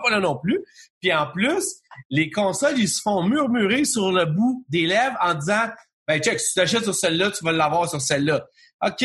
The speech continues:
fair enough. Là, je com-, je comprends Xbox pourquoi ils font ça. Puis je vais t'expliquer une fois pour toutes, là, puis sûrement que tu sais, mais si jamais les autres du coup, tu sais pas, là. Xbox, ils font ça littéralement parce qu'ils ont tellement pas de jeux que eux autres, ils veulent juste que tu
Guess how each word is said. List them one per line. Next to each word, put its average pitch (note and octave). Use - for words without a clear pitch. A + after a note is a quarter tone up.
fair A#3+
enough. D#3+
Là, D#3+
je -
com-, F3+
je -
comprends F#3+
Xbox F3+
pourquoi D#3+
ils -
font C#3
ça. G3+
Puis C3+
je D3+
vais D#3+
t'expliquer F#3+
une F#3+
fois F#3
pour B2+
toutes, G3+
là, E3+
puis B2+
sûrement C3
que B2
tu A#2+
sais, F3
mais C3
si -
jamais C3+
les B2+
autres C#3+
du B2
coup, D3
tu C3
sais A2+
pas, G3+
là. F3+
Xbox, D3
ils -
font C#3+
ça F#3+
littéralement D3
parce C3
qu'ils C#3
ont C3+
tellement F#3+
pas G#3
de C#3
jeux C#3+
que D3
eux C#3
autres, G3+
ils C#3+
veulent D3
juste F3+
que D3
tu -